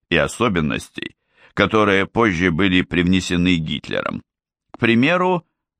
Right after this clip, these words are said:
антисемитизма. С той же антиспартаковской и патриотической резвостью вместе с нами соревновались в беге и наши еврейские однокашники.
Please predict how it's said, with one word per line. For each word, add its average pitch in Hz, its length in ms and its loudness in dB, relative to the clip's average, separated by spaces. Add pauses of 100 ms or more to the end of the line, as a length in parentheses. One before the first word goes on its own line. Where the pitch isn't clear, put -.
антисемитизма. 117 1160 0 (640)
С - 120 -16
той 156 240 2
же 139 340 0
антиспартаковской 104 1400 0 (120)
и 95 120 2
патриотической 85 1120 0
резвостью 80 800 -2 (480)
вместе 156 460 2
с - 80 -8
нами 170 340 0
соревновались 110 880 2
в 85 160 0
беге 82 500 2 (440)
и 101 100 4
наши 180 440 0
еврейские 104 840 2
однокашники. - 880 -2